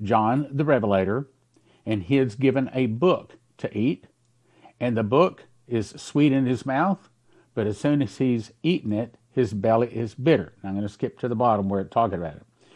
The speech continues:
"In my mouth sweet as honey, my belly was bitter."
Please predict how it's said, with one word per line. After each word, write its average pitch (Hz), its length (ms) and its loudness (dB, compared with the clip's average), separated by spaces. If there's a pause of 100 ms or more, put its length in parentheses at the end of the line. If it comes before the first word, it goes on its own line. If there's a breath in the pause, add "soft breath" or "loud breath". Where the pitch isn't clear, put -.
(300 soft breath)
"In 185 140 2
my 196 100 4
mouth 185 260 4
sweet 185 240 6
as 175 120 2
honey, 170 400 2 (280)
my 139 120 4
belly 131 280 6
was 135 200 2
bitter." 101 340 -2